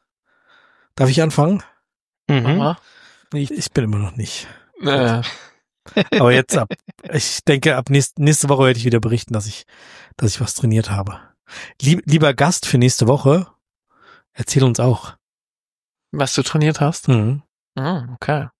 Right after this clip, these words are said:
Speaker 1: Nicht, dass er da nächste Woche kommt. "Das wusste ich gar nicht." Mhm.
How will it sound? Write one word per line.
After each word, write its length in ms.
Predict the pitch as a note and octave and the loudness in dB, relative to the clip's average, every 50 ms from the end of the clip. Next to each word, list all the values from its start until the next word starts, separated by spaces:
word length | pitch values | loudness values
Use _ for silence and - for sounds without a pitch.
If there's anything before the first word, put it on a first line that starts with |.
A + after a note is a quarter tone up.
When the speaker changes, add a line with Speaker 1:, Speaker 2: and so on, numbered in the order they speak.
| _ _ _ _ _ _ _ _ _ | _ _ _ _ _ _ _ _ _
Speaker 1:
Nicht, 260 | - B2+ A#2+ - - | -2 -2 -2 2 2
dass 100 | D#3+ B2+ | 2 4
er 60 | B2 A2+ | 4 4
da 120 | G#2+ A2 | 2 2
nächste 260 | A2 A#2+ A#2+ - B2+ | 2 2 0 2 2
Woche 140 | A2+ G#2+ A2 | 2 2 2
kommt. 240 | - A2 G#2 - - - - - - - - | 0 -2 -4 -6 -10 -14 -14 -14 -14 -14 -12
"Das 220 | - - - - - | -10 -8 -8 -6 -6
wusste 260 | G3+ - - - A3 | -8 -8 -2 -2 -2
ich 140 | - - _ | -2 -2 _
gar 220 | - F#2 E2+ F#2+ | -4 -4 -4 -4
nicht." 260 | F#2+ F#2 - - - - _ _ _ _ _ _ _ _ _ _ _ _ | -6 -10 -12 -14 -16 -18 _ _ _ _ _ _ _ _ _ _ _ _
Mhm. 560 | D3+ C#3+ C3+ A#2+ G#2+ G#2 G2+ G2+ A2 D#3 A3 | 0 2 2 2 2 0 0 0 0 0 0